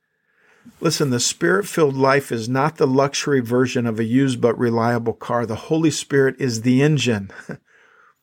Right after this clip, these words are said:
the engine of the Christian life. Without him, there's no power. The Holy Spirit is not the afterthought of God. He's not even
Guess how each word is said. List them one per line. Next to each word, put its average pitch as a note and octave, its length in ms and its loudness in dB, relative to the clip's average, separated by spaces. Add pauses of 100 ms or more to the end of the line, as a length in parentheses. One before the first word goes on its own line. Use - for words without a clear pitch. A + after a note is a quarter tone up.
(720)
the D#3 160 4
engine E3 300 4
of A#2 100 0
the A2+ 100 0
Christian C#3 440 0
life. A#2+ 240 -4
Without D3+ 240 4
him, D3 140 2
there's B2+ 200 0
no D3 160 2
power. A#2 460 -2
The A#2+ 80 -6
Holy D#3+ 240 2
Spirit E3 320 -4
is C3+ 160 0
not C#3+ 220 0
the C#3 200 -2
afterthought C3+ 640 0
of A2+ 160 -4
God. C3+ 260 2
He's B2+ 160 -2
not D3+ 180 2
even C3+ 340 0